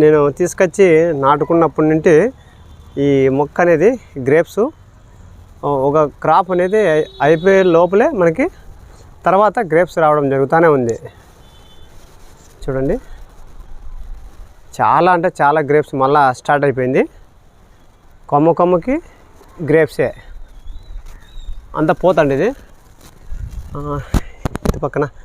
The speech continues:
కనిపిస్తుందా? ఇక్కడంతా ఉంది. తర్వాత ఇలా పాకిందనమాట పైకి, పైకి వచ్చింది చూడండి ఫ్రెండ్స్. ఇక్కడ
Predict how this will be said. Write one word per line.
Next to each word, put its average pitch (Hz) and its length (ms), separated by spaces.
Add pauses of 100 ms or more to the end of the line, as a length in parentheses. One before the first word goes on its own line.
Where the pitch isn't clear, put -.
(560)
కనిపిస్తుందా? 135 500 (640)
ఇక్కడంతా 135 480
ఉంది. 139 160 (1600)
తర్వాత 143 260 (160)
ఇలా 147 160 (840)
పాకిందనమాట 139 540
పైకి, 131 320 (3000)
పైకి 156 200
వచ్చింది 143 280
చూడండి 139 200
ఫ్రెండ్స్. 156 240
ఇక్కడ - 180